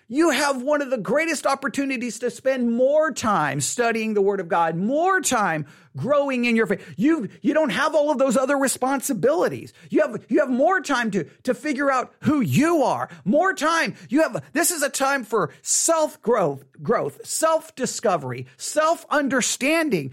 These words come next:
so that you can figure out exactly who you are.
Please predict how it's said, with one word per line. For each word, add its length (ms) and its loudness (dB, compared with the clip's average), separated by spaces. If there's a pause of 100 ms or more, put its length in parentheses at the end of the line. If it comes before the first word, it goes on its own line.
(140)
so 200 -2
that 120 2
you 160 -4
can 180 -4
figure 320 0
out 120 0
exactly 600 0
who 240 2
you 300 0
are. 200 0